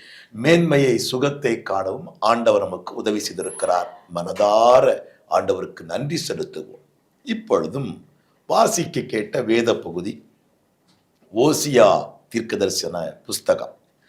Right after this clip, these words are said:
இந்த ஓசியா தீர்க்கதரிசன புஸ்தகத்தை இப்ப நீங்க நம்ம வாசிச்ச நாலாவது அதிகாரத்துல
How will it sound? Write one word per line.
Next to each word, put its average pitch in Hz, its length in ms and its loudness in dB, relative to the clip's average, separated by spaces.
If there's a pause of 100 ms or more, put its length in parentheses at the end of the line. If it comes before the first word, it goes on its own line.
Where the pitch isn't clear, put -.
(200)
இந்த 117 260 2
ஓசியா 190 300 2
தீர்க்கதரிசன 160 380 2
புஸ்தகத்தை 135 460 0
இப்ப 117 220 -2
நீங்க 117 200 0
நம்ம 113 240 2
வாசிச்ச 139 520 2
நாலாவது 120 560 2
அதிகாரத்துல 120 600 0